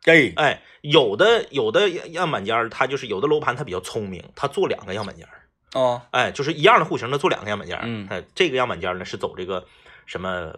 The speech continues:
Speaker 2: 北欧极简主义风格的。
Speaker 1: 啊。
Speaker 2: 这个是走这个，这个中世纪吸血鬼风格的。
Speaker 1: 那它是那啥的，
Speaker 2: 嗯。
Speaker 1: 它是那种那个针对毛坯房的样板间儿。
Speaker 2: 啊，啊，啊。
Speaker 1: 啊，给你各种参考。
Speaker 2: 对，对，对。
Speaker 1: 你现在都是交房标准、交标的那种房子，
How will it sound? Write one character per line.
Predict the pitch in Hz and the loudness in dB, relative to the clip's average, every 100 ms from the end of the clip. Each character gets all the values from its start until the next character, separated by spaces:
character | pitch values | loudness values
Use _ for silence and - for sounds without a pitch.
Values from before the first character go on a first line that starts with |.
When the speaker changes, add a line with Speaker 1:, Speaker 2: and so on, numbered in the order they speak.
| - | -6
Speaker 2:
北 | 87 82 | -6 -2
欧 | 101 110 | -2 -2
极 | 110 143 156 | -6 -10 -6
简 | 110 120 | -4 -6
主 | 90 | -8
义 | 87 | -12
风 | - | -14
格 | - | -16
的。 | - - - | -16 -6 6
Speaker 1:
啊。 | 214 226 208 156 | 10 10 10 10
Speaker 2:
这 | 196 | 8
个 | 139 | 4
是 | 113 123 | -2 -4
走 | 107 - | -4 -4
这 | 98 | -4
个， | 95 85 82 62 - | -4 -4 -6 -12 -10
这 | 87 | -8
个 | 90 69 - | -8 -8 -2
中 | 156 147 | -2 0
世 | 160 | -2
纪 | 147 110 | -4 -4
吸 | 131 | -2
血 | 131 | 0
鬼 | 127 | 0
风 | 90 87 | -4 -8
格 | 90 | 4
的。 | |
Speaker 1:
那 | 208 240 | 6 6
它 | 190 190 | 6 6
是 | 208 | 6
那 | 226 | 2
啥 | - - 90 | 2 -2 0
的， | 127 78 | 2 2
Speaker 2:
嗯。 | 95 69 | -2 -4
Speaker 1:
它 | - 139 | -2 0
是 | 147 | 2
那 | 170 170 | 2 2
种 | 113 82 | 0 -4
那 | 135 120 | -4 0
个 | 110 104 98 95 95 92 92 92 | 4 4 6 4 4 4 2 0
针 | 98 143 | -2 -2
对 | 160 | 0
毛 | 113 143 | 2 2
坯 | 180 151 | 4 2
房 | 87 | 0
的 | 95 | -2
样 | 92 | -4
板 | 82 | -4
间 | 85 | -6
儿。 | 82 - | -4 4
Speaker 2:
啊， | 170 | 6
啊， | 156 | 8
啊。 | 151 147 135 | 6 6 6
Speaker 1:
啊， | 113 | 4
给 | - 135 | 2 0
你 | |
各 | 131 | 0
种 | 117 | -2
参 | 92 135 143 | -2 -2 0
考。 | - - | -2 4
Speaker 2:
对， | 190 | 6
对， | 135 | 6
对。 | 123 107 | 4 2
Speaker 1:
你 | 135 | 4
现 | 240 | 8
在 | 277 240 | 8 10
都 | 247 | 8
是 | 254 | 8
交 | 254 | 8
房 | 240 240 | 6 6
标 | 247 | 6
准、 | 196 147 | 6 6
交 | 233 240 | 6 10
标 | 233 233 | 10 8
的 | 233 | 6
那 | |
种 | 202 147 | 4 6
房 | 151 | 6
子， | 190 | 8